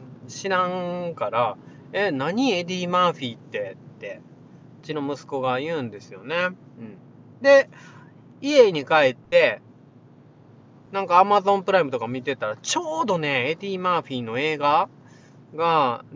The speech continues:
出てたから、うん。もう、お分かりですかね。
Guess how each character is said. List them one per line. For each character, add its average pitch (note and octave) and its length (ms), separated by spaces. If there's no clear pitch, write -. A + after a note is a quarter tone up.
出 D#3 140
て D3+ 140
た A2 120
か A2+ 140
ら、 A#2+ 360
う E3 40
ん。 C#3 240
も D#3+ 540
う、 - 40
お E3 120
分 E3 100
か F3 140
り F3 460
で C#3 120
す - 120
か A2+ 140
ね。 B2+ 280